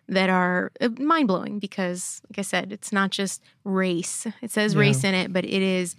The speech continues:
Speaker 1: misery and death and sadness and all those things. But,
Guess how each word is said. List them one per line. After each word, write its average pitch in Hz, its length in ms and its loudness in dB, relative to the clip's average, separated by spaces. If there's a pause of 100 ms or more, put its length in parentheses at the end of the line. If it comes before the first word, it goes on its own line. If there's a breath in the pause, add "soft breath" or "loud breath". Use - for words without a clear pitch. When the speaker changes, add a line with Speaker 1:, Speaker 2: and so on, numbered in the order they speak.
(380 soft breath)
Speaker 1:
misery 185 720 0
and 185 200 -2
death 180 420 0
and 185 180 0
sadness 180 720 0
and 185 100 -4
all 180 140 0
those 180 240 -2
things. 180 420 -4
But, 180 300 0